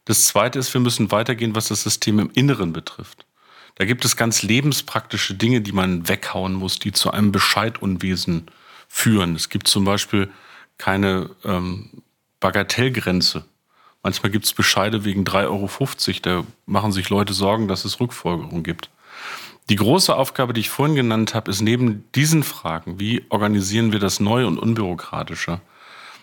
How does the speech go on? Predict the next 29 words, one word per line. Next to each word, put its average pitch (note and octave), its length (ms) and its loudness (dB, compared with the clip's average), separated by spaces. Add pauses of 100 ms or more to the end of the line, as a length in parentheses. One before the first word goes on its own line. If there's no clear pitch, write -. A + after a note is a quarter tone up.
(260)
Und A2 100 2
das A#2 140 2
ist C3+ 120 0
dann A#2 160 2
wirklich A#2 300 -2
eine G#2+ 100 2
Reform, A2 600 0
eine G#2 100 0
große F#2+ 420 0
Reform, E2+ 520 -6 (440)
ist A#2+ 220 2
den A#2 200 4
Weg A#2 220 2
zu - 120 -2
einer G#2 160 4
eigenständigen G#2 580 -2
Kindergrundsicherung F2 920 -2
zu - 160 -6
gehen. E2+ 320 -8 (640)
Das A2+ 180 2
ist A#2+ 180 2
wirklich A2 380 2
eine - 180 0
eigene, G#2+ 300 2
eine G2 140 4
neue F#2+ 280 2
Form E2+ 320 -4
von - 220 -4
Absicherung, F#2+ 760 -2